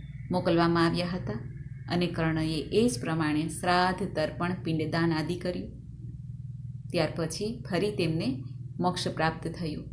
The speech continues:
આ રીતે શ્રાદ્ધ પક્ષનું મહાત્મય છે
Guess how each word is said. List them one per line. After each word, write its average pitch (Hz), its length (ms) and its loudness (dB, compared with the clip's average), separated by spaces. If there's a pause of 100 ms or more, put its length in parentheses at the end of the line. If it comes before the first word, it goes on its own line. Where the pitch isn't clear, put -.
(440)
આ 170 140 4
રીતે 185 600 0 (200)
શ્રાદ્ધ 240 460 8
પક્ષનું 233 440 4
મહાત્મય 214 580 4
છે - 380 -4